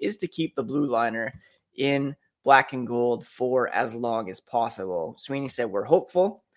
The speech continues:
We continue to have talks periodically with different players. Uh, we would dearly like to have Charlie as part of the organization for a long period of time. Hopefully it's mutual. That's generally when deals come together.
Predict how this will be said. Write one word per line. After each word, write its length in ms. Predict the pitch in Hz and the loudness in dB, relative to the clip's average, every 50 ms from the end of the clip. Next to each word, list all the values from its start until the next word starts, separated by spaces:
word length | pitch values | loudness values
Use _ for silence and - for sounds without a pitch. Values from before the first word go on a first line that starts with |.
| - _ _ _ _ _ _ | -20 _ _ _ _ _ _
We 80 | - 131 | -10 -8
continue 380 | - 127 120 151 160 160 156 143 | -8 -8 -6 -2 0 0 2 4
to 100 | 139 131 | 4 4
have 160 | 127 - - | 4 2 0
talks 400 | - 151 151 151 - - - - _ - | 6 8 8 8 8 4 -4 -18 _ -10
periodically 720 | - - 127 120 117 123 139 156 156 156 - - 160 160 160 | -6 -2 0 2 4 6 6 6 6 2 0 -2 0 0 0
with 220 | 151 - 123 98 | 0 -4 -6 -2
different 320 | - 135 135 143 123 - - | -2 -2 0 -2 -6 -6 0
players. 560 | - 151 156 156 156 160 160 160 - - - _ - - - _ _ _ _ _ - | 4 8 10 10 10 10 8 4 -2 -14 -16 _ -20 -20 -20 _ _ _ _ _ -4
Uh, 360 | - 117 120 120 120 117 110 - | 0 2 4 4 4 4 2 0
we 140 | - 135 135 | -2 -4 0
would 320 | 131 131 127 123 123 - | 2 0 0 0 -2 0
dearly 340 | - 156 175 180 180 165 160 | 6 8 10 10 10 8 6
like 240 | 151 143 147 143 147 | 6 6 6 4 4
to 80 | - | -2
have 240 | 135 139 135 131 131 | 0 2 2 2 2
Charlie 540 | - - 151 139 135 135 135 135 127 - - - | 0 2 4 4 4 6 4 2 0 -2 -4 -2
as 220 | - 120 117 107 - - | 0 0 0 0 -2 0
part 220 | - 160 151 - - | 2 2 2 2 2
of 100 | 110 113 | -6 -6
the 140 | 120 113 | -4 0
organization 760 | 110 110 107 92 87 101 98 98 120 123 127 127 - 135 131 | 0 0 0 -2 -6 -8 -8 -4 -2 -2 -2 -2 -4 -10 -10
for 200 | 131 - - - | -10 -8 -6 -4
a 60 | 98 98 | -4 -2
long 340 | 107 113 110 110 113 110 - | 0 -2 -2 -2 -4 -6 -10
period 380 | - - 113 113 110 101 80 | -10 -8 -6 -4 -4 -4 -4
of 120 | 82 87 - | -4 -6 -8
time. 440 | - - 127 123 113 95 76 - - - _ _ _ _ _ _ | -12 -6 -4 -4 -2 -2 -4 -6 -10 -14 _ _ _ _ _ _
Hopefully 440 | - 143 135 - - - 117 107 73 | 0 0 0 0 0 -6 -4 -4 -4
it's 160 | 78 - - | -6 -8 -10
mutual. 600 | 101 117 123 120 - - 127 135 151 180 190 - _ - - - _ _ - | -8 -8 -8 -8 -6 -2 2 4 4 4 4 2 _ -20 -20 -20 _ _ -4
That's 180 | 117 117 - | -4 -4 -4
generally 520 | - - 143 143 143 143 143 139 139 131 123 | 2 4 4 6 6 6 6 6 4 2 2
when 200 | 110 113 120 117 | 0 -2 -4 -2
deals 280 | 113 127 131 127 123 | 0 0 0 0 0
come 180 | - 131 113 110 | -4 -8 -8 -6
together. 500 | 107 110 120 131 131 131 139 139 135 135 | -4 2 4 4 6 6 6 4 4 2